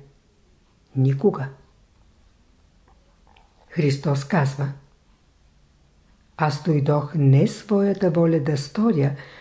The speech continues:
но да изявя разумната воля.“ В днешния век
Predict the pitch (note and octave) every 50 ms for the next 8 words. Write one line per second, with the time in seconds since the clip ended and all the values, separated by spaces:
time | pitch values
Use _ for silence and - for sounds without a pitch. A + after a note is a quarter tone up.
0 | - - _ - D3+ C#3+ C#3+ C#3+ C#3 C#3 D3 C#3+ C#3 C#3 C3+ - - D3 C3+ C3
1 | - C#3+ C3+ C#3+ D#3 E3 E3 - - - - _ _ - D#3 C3+ C#3 C3+ - -
2 | - C#3 D3 E3 F3+ F#3 F3 F3 D3 C3+ C3+ C3+ C#3 D3 E3+ F3 - - - _
3 | _ _ _ _ _ _ _ _ _ _ _ _ _ _ _ _ _ _ _ _
4 | _ _ _ _ _ _ _ _ _ _ _ - - - - D3 C#3 - B3 B3+
5 | A#3+ - - D3 C3+ C3+ B2+ - C3+ C#3+ F3+ - - -